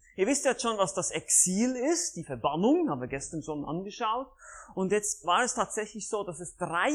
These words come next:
Rückführungen gab. Es gab eine unter Zerubabel, eine unter Esra und dann eine unter, ähm, im Buch Nehemia.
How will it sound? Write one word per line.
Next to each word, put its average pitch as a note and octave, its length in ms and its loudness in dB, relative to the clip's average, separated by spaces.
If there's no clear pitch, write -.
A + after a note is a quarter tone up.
Rückführungen E3 800 0
gab. B2 420 -2
Es D#3+ 180 -2
gab A#3 220 6
eine D3+ 340 6
unter C3+ 260 -4
Zerubabel, D#3 880 0
eine D#3 340 0
unter C3+ 320 -10
Esra E3 460 -2
und D3+ 120 -4
dann B2+ 120 -4
eine C3 240 -4
unter, B2+ 320 -8
ähm, A#2+ 280 -4
im B2 220 -4
Buch C3+ 220 -6
Nehemia. B2+ 720 0